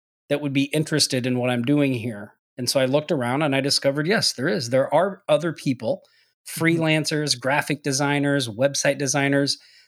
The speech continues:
Speaker 1: that really have a hard time getting their businesses off the ground and have a hard time getting clients. So now I've identified another market. I say, "Okay, well, what can we, what's an idea? What's something we could bring to that market?"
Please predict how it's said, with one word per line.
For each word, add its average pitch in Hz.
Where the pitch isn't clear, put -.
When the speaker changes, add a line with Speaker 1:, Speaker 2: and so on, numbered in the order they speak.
Speaker 1:
that 131
really 185
have 165
a 143
hard 147
time 151
getting 127
their 127
businesses 123
off 113
the 123
ground 131
and 120
have 123
a 120
hard 127
time 123
getting 113
clients. 120
So 143
now 165
I've 143
identified 143
another 139
market. 117
I -
say, 156
"Okay, 147
well, 160
what 185
can 180
we, 165
what's 180
an 180
idea? 165
What's 151
something 156
we 143
could 131
bring 151
to 135
that 107
market?" 104